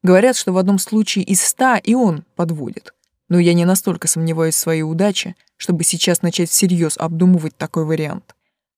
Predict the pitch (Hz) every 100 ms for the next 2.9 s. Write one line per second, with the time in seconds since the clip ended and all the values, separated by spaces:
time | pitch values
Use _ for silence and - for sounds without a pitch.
0 | _ _ - 185 185 214 285 - 277 277
1 | - _ - 185 170 - 208 196 190 -
2 | 202 190 160 - 160 151 - -